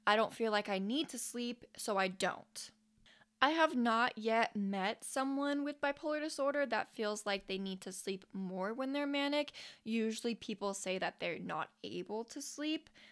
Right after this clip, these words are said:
but I'm sure that is something that some people go through. Another big part of mania is talking more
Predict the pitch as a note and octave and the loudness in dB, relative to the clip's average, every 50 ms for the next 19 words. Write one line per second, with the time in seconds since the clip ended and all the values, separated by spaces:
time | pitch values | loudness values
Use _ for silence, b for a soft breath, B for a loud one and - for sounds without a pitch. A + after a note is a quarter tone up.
0 | B B - A#3+ A3+ A3+ A3 G#3 - - A3 G#3+ G#3 G#3 F#3+ F3+ F3+ F#3 F#3 F#3 | B B 4 6 6 6 4 2 -2 2 4 4 4 4 4 2 2 2 2 0
1 | F#3 - - F#3 F3+ F#3 - F3+ F3 F3 E3+ E3 D#3+ - - - - F3+ F3 F#3 | 0 0 -2 -2 -4 -2 -4 -4 -4 -2 0 0 -2 -2 -2 -4 -4 -4 -4 -4
2 | - G3 F#3+ - F3 F#3 - - D#4+ F4+ F#4+ F4 - - F#3+ D#3 F2 F#2 F#2+ - | -4 -4 -2 -2 -4 -2 4 6 6 6 6 4 -2 -6 -6 -6 -4 -4 -6 -6
3 | A3+ _ B B B B B B B B B B B B - - B3+ C4+ D4 C#4+ | -10 _ B B B B B B B B B B B B 4 6 8 10 10 10
4 | D#4+ D#4 B3 - A#3 A#3 A3+ - - - - G#3 G3+ G3+ G3+ G3 - - G3+ F#3+ | 10 6 6 6 4 4 4 0 -8 -6 0 4 6 6 6 4 2 0 0 0
5 | F#3+ F#3+ F3+ F#3 F#3+ F#3+ F3+ F3+ F3+ F3+ F3+ E3 - E3+ F#3 F3 F3 F3+ F3 - | 0 0 2 2 0 0 0 0 0 0 0 0 -2 -2 -2 0 0 -2 -4 -8
6 | - _ - - - E4+ C#4+ D4 D#4 - D#4 D4+ D4+ D4 C#4 C#4 C4+ C4+ C4+ C4 | -16 _ -12 -8 0 4 4 4 4 4 0 2 2 2 4 4 4 4 4 4
7 | C4+ C#4+ | 2 0